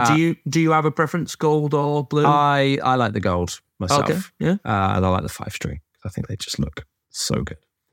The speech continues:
Speaker 2: I
Speaker 1: Um,
Speaker 2: would like to try a reverse P J. I'm, I'm
Speaker 1: Ah.
Speaker 2: yet to try one.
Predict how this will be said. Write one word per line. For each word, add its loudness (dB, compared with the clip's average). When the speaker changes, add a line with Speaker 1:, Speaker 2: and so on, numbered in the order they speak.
Speaker 2:
I 6
Speaker 1:
Um, 6
Speaker 2:
would 4
like 2
to -6
try 2
a 0
reverse 0
P 0
J. -2
I'm, 6
I'm 4
Speaker 1:
Ah. 4
Speaker 2:
yet 2
to -6
try 0
one. -2